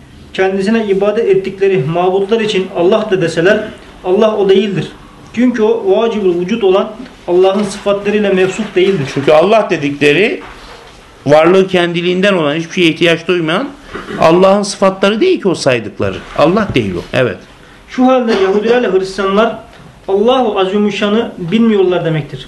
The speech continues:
Speaker 2: Evet, yani, e, ne kadar güzel bir cevap görüyor musunuz? Yani Kadı Yaz'ın bu neyi, tespiti çok güzel. Yani bunlar hep bugün elimizde ne? Veri olarak bulunsun. Bunları yani ne yaparsınız ileride?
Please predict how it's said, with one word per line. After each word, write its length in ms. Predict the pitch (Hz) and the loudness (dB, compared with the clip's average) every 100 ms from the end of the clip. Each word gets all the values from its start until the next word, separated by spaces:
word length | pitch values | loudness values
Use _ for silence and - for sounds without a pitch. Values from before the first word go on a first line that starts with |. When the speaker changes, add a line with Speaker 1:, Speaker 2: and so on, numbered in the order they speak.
| - | 0
Speaker 2:
Evet, 260 | 156 143 147 | 2 2 2
yani, 440 | 151 156 165 151 - - - 139 | 2 2 0 -2 -10 -20 -6 0
e, 360 | 131 127 127 | 4 4 4
ne 100 | 170 | 0
kadar 240 | 190 156 139 | 0 0 -2
güzel 340 | 123 127 117 | -2 -4 -4
bir 60 | 113 | -2
cevap 340 | 120 117 - | -2 -2 -2
görüyor 280 | 160 202 339 | -2 0 0
musunuz? 480 | 190 - 117 98 - | 0 0 -2 -2 -2
Yani 300 | 127 131 127 | 0 0 0
Kadı 260 | 143 143 | 0 2
Yaz'ın 440 | 165 143 131 151 190 - - - - - - | 2 2 0 -4 -6 -10 -20 -20 -20 -18 -4
bu 340 | 151 170 - - | 2 2 2 0
neyi, 440 | 135 151 151 196 | 2 4 2 0
tespiti 500 | - 147 147 127 - | -2 -2 -2 -8 -6
çok 280 | - 180 - | 2 2 2
güzel. 400 | 127 123 185 302 - - - - | 0 4 4 0 -8 -20 -16 -4
Yani 180 | 139 139 | -2 0
bunlar 300 | 165 180 185 | 2 2 2
hep 180 | 220 170 | 0 -2
bugün 320 | 185 190 214 | 0 0 0
elimizde 720 | 180 170 175 160 165 175 170 - - - | 0 2 0 0 2 2 0 -12 -20 -4
ne? 320 | 160 190 269 | 2 2 4
Veri 180 | 170 175 | 4 4
olarak 500 | 190 165 147 131 - | 4 2 0 0 -2
bulunsun. 560 | 143 170 165 - 247 330 - - - - | 0 0 0 2 0 0 -12 -20 -14 0
Bunları 360 | 160 175 165 | 2 4 4
yani 360 | 165 156 151 156 | 2 2 0 0
ne 60 | 180 | 2
yaparsınız 600 | 196 170 147 143 143 131 | 2 2 -2 -2 -4 0
ileride? 600 | 147 147 135 147 214 | 2 4 2 2 0